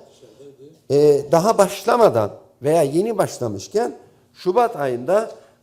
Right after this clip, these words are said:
akaryakıtta örneğin böyle bir zamla karşı karşıya kalındı. Bu doğal olarak değerli arkadaşlar üretimi olumsuz etkilemektedir. Dün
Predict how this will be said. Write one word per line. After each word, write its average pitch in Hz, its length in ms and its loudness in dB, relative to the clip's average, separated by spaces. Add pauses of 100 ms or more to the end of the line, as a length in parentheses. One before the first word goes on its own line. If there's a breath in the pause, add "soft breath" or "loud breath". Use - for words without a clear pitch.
akaryakıtta 175 880 -2
örneğin 143 480 -6 (320)
böyle 170 340 -6
bir 196 180 -6
zamla 156 640 -2
karşı - 300 -10
karşıya 135 440 -2
kalındı. 95 500 -6 (560 soft breath)
Bu 180 220 -6
doğal 220 280 8
olarak 185 480 2
değerli 139 300 -6
arkadaşlar 160 720 -8 (520 soft breath)
üretimi 190 680 -4 (120)
olumsuz 180 600 -2
etkilemektedir. 117 1040 -8 (500 soft breath)
Dün 220 300 0